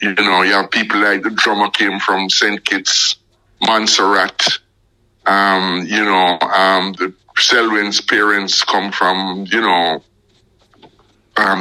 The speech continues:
Guyana and somewhere else. So the influences had been there for the musicians, and Bob helped to really, you know,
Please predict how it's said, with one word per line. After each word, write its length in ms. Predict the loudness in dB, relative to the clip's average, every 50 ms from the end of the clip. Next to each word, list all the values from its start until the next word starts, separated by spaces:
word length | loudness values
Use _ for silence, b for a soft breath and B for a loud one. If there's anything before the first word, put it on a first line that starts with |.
| -4 -2
Guyana 880 | 0 0 2 2 2 2 2 2 2 2 0 0 2 2 2 2 0 0 -2
and 200 | -6 -6 -6 -6 -2
somewhere 440 | -2 0 0 0 0 2 2 2 2
else. 200 | 0 2 0 0
So 220 | 2 2 0 0 B B B B B B B B B B B
the 180 | -4 0 0 2
influences 800 | 0 2 2 2 4 4 4 2 2 0 0 0 0 0 0 0
had 200 | 0 0 0 0
been 180 | -2 -2 0 0
there 380 | 2 2 2 2 2 0 -4 -6 _ _ _ _
for 160 | -2 0 0
the 60 | 0
musicians, 720 | 0 0 0 2 2 2 2 2 4 2 2 0 -2 -4 -2 0
and 320 | 0 0 0 -2 -4 -2
Bob 260 | 0 0 0 0 0
helped 300 | 0 0 0 0 -2 -2 -2
to 80 | -2
really, 460 | 0 2 0 0 0 0 -2 -4 -4 -6 b b b b b b b b _ _ _ _ _ _ -8 -4
you 120 | -2 0 2
know, 340 | 2 2 2 2 2 0